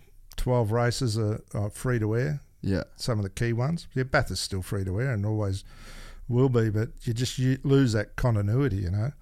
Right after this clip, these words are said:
Speaker 2: Yeah,
Speaker 1: To go,
Speaker 2: yeah.
Speaker 1: to go to pay, pay T V and not be on free to air is like the, the teams and the, and the supercars got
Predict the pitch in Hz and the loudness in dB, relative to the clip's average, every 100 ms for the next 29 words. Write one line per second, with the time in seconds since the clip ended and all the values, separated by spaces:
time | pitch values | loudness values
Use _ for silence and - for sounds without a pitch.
0 | - 101 95 90 87 80 80 135 127 - | 0 4 4 4 2 2 6 6 4 0
1 | - - 139 107 - 123 117 110 - 127 | 0 4 4 4 4 4 4 0 -2 0
2 | 120 - 120 110 117 120 113 113 120 - | 0 0 0 2 2 2 2 0 -2 -4
3 | - 113 110 - 117 110 110 117 113 104 | -2 0 0 0 0 2 2 2 2 0
4 | - - - 107 92 - - - - - | -2 -10 -6 -6 -6 -12 -20 -20 -20 -20
5 | - - 107 - 104 - 127 127 104 104 | -12 -6 -6 -6 -2 2 4 4 2 2
6 | 101 101 107 107 104 98 104 - - - | 0 -2 -2 0 0 -2 -6 -16 -20 -16
7 | - 143 139 131 120 107 98 107 | -4 0 0 0 0 0 0 -2